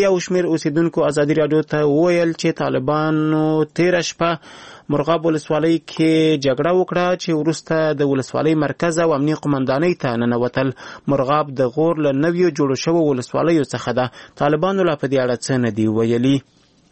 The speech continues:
ټاکل شوي د اروپایي ټولنې مشران په بلاروس کې له ټاکنو وروسته رامنځته شوي کړکېچ باندې فوق‌العاده غونډه کې بحث وکړي. د اروپایي شورا مشر چارلس میچل نن پر خپله ټویټر پاڼه ولیکل چې دغه غونډه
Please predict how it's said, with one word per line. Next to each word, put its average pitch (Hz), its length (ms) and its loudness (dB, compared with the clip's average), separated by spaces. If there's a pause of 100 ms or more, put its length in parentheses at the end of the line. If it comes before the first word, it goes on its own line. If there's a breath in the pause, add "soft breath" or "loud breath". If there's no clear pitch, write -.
(1040 loud breath)
ټاکل 196 280 0
شوي 226 240 2
د 202 160 2
اروپایي 185 400 2
ټولنې 185 680 2
مشران 165 480 -2
په 151 140 0
بلاروس 147 340 0
کې 165 200 0
له 151 120 0
ټاکنو 160 300 0
وروسته 180 400 0
رامنځته 151 500 -2
شوي 185 320 0
کړکېچ 160 420 0
باندې 160 300 0
فوق‌العاده 143 520 0 (120)
غونډه 156 380 0
کې 120 180 -2
بحث 123 260 -4
وکړي. 139 300 0 (480 loud breath)
د 143 160 4
اروپایي 143 460 0
شورا 147 220 0 (120)
مشر 165 340 0
چارلس 156 380 -2 (100)
میچل 180 380 0
نن 170 220 0
پر 151 120 -2
خپله 165 260 2 (120)
ټویټر 151 320 -2
پاڼه 151 240 0
ولیکل 180 380 0
چې 185 100 2 (500 loud breath)
دغه 180 180 2 (120)
غونډه 180 240 0